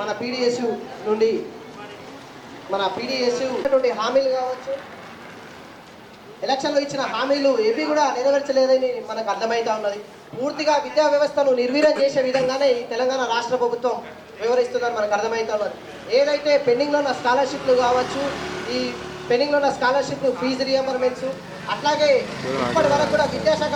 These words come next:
మంత్రి నియమించుకోలేని స్థితిలో మన ఈ తెలంగాణ రాష్ట్ర ప్రభుత్వం ఉన్నది. కాబట్టి వీటన్నిటిని మేము పీడీఎస్గా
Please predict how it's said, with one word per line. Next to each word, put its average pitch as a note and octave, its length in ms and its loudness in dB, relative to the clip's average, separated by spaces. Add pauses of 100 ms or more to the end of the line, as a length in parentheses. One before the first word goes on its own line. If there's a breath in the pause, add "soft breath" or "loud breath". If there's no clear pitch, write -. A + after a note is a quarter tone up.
మంత్రి C4+ 220 -2 (100)
నియమించుకోలేని C4 680 2
స్థితిలో C4+ 300 0 (180)
మన A#3+ 180 0
ఈ - 80 -4
తెలంగాణ B3 300 2 (100)
రాష్ట్ర A3+ 240 0
ప్రభుత్వం A3+ 320 -4
ఉన్నది. D3 200 -6 (580)
కాబట్టి B3+ 340 4 (160)
వీటన్నిటిని C4 640 -4 (500)
మేము A#3+ 200 -4
పీడీఎస్గా B3+ 580 2